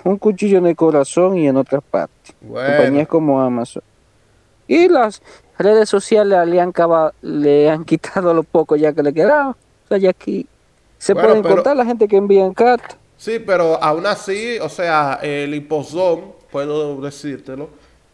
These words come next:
Speaker 2: lo estaba uti-, yo lo utilizaba hasta antes de la pandemia y es-, era un
Speaker 1: Mm.
Speaker 2: servicio que estaba funcionando medianamente bien. O sea, no claro como los couriers privados que invierten, ¿verdad?, grandes recursos para,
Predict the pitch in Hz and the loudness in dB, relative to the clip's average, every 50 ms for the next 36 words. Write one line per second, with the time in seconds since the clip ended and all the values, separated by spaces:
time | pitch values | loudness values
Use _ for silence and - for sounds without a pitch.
0 | _ _ _ _ _ _ _ _ _ _ _ _ _ _ _ - 175 175 170 - | _ _ _ _ _ _ _ _ _ _ _ _ _ _ _ -8 -8 -6 -4 -2
1 | 190 214 247 262 277 240 196 - 170 202 240 262 262 - - - 214 214 - 214 | 0 0 0 0 0 -4 -6 -6 -2 0 0 0 0 -4 -8 -12 -12 -12 -10 -12
2 | 196 190 - 208 214 220 214 214 185 165 180 185 208 196 190 180 165 - 156 147 | -12 -6 -4 -2 -2 -2 -4 -2 -2 -2 -2 -2 -2 -2 -2 -2 -2 -4 -6 -8
3 | 135 135 139 127 123 123 127 120 - - - 160 160 156 151 139 147 - - - | -6 -6 -6 -6 -6 -8 -10 -14 -16 -12 -10 -8 -6 -6 -6 -8 -10 -14 -20 -20
4 | _ _ - - 147 156 175 208 214 - - 202 220 208 226 180 175 160 - 160 | _ _ -8 -6 -4 -4 -4 -2 -2 -2 -2 -2 -2 -4 -4 -4 -4 -4 -2 -4
5 | 160 160 180 165 147 165 147 147 147 143 151 151 147 143 123 - - - - _ | -4 -4 -4 -8 -8 -6 -6 -4 -4 -4 -4 -4 -4 -4 -4 -6 -10 -16 -20 _
6 | - 160 202 190 170 165 170 180 196 190 180 175 165 160 156 147 147 135 127 160 | -8 -2 -2 0 0 2 4 4 4 4 2 0 -2 -2 -4 -6 -6 -6 -4 -2
7 | 220 226 165 143 - - 170 147 131 160 180 175 - 214 196 180 165 175 165 - | -2 -2 -2 -4 -4 -2 -2 0 0 -2 -4 -4 -4 -2 0 2 2 2 0 -4
8 | 165 147 147 143 139 135 - - 156 151 175 175 175 175 196 196 180 180 175 175 | -6 -6 -6 -6 -6 -8 -8 -8 -8 -6 -4 -6 -4 -2 -2 0 2 2 2 2
9 | 185 185 185 - 135 127 123 123 139 147 151 147 185 175 165 165 160 151 151 - | 0 0 -4 -6 -8 -8 -6 -4 -4 -4 -4 -4 -6 -8 -8 -10 -12 -14 -16 -18
10 | - - _ _ - 160 160 160 170 165 160 151 156 160 160 170 170 170 180 175 | -20 -20 _ _ -4 0 2 4 4 4 4 6 4 4 4 2 -2 -4 -4 -6
11 | - 180 180 165 170 196 185 - 147 139 135 131 131 - | -4 -4 -4 -4 -4 -8 -6 -6 -4 -2 -2 -2 -4 -6